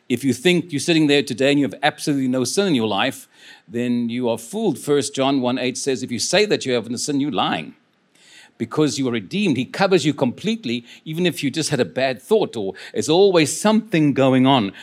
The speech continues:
because we're living in this world. And that's why Jesus said to Peter, You don't need me to wash all of you, only your feet,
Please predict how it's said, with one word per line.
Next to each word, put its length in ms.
because 320
we're 100
living 400
in 200
this 200
world. 240
And 80
that's 240
why 220
Jesus 320
said 280
to 100
Peter, 320
You 100
don't 240
need 300
me 80
to 80
wash 340
all 260
of 100
you, 220
only 260
your 220
feet, 580